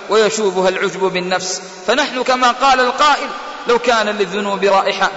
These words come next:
ما جلس أحد بجوارنا". وقبل أن نوضح هذه النداءات لا بد من ذكر قصة هذا النداء، ما سببه، ما مناسبته، من قائله، ومتى كان ذلك؟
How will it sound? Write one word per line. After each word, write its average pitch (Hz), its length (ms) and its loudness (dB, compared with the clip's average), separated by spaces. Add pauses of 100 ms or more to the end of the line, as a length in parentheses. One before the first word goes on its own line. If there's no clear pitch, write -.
(240)
ما 233 300 4
جلس 202 380 2
أحد 180 420 0
بجوارنا". 170 760 0 (400)
وقبل 269 320 2
أن 254 180 0
نوضح 233 400 2
هذه 220 340 2
النداءات 208 540 0 (380)
لا 262 160 2
بد 311 240 -2
من 277 220 0
ذكر 269 240 -4
قصة 262 500 -2
هذا 226 200 2
النداء، 214 460 0 (280)
ما 302 180 2
سببه، 262 460 0 (240)
ما 269 180 4
مناسبته، 294 720 2 (240)
من 277 160 2
قائله، 311 540 2 (240)
ومتى 302 360 2
كان 311 260 0
ذلك؟ 302 440 2